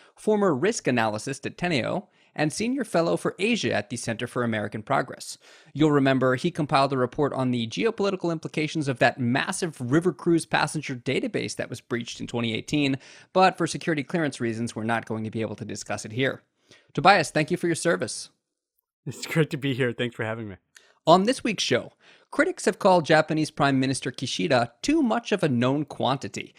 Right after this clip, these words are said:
Speaker 1: And this week, Kishida clapped back with, "Yeah, I'm a known quantity, and that quantity is a sixty-two percent approval rating, baby." We'll ask Tobias about what other ways Kishida could negatively impact our own lives to get across that coveted sixty-five percent line. Plus,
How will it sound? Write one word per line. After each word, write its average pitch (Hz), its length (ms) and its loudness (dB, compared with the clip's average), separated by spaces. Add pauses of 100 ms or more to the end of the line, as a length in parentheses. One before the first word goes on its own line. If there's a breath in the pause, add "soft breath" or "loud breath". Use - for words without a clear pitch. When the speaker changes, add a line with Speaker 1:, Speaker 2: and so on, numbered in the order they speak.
(200 soft breath)
Speaker 1:
And 127 160 4
this 233 180 2
week, 214 320 0
Kishida 123 380 -2
clapped - 360 4
back 143 300 4
with, 123 240 0 (180 soft breath)
"Yeah, 208 360 10
I'm 151 80 8
a 143 40 8
known 131 280 6
quantity, 165 580 4
and 208 140 4
that 220 160 6
quantity 220 480 6
is 185 100 4
a 160 60 0
sixty-two 220 440 -2
percent 208 360 4
approval 247 320 6
rating, 147 460 8
baby." 185 420 10 (840 soft breath)
We'll 156 220 6
ask 156 220 6
Tobias 143 420 4
about 131 240 2
what - 240 -2
other 202 180 2
ways 127 300 2
Kishida 139 420 -2
could 117 200 -2
negatively 135 560 2
impact 127 420 0
our 120 220 6
own 220 180 2
lives 196 500 4 (280 loud breath)
to - 80 -6
get 120 160 4
across 123 300 4
that 120 200 2
coveted 127 340 2
sixty-five 127 540 0
percent 139 300 -2
line. 104 220 -8 (600 soft breath)
Plus, - 240 0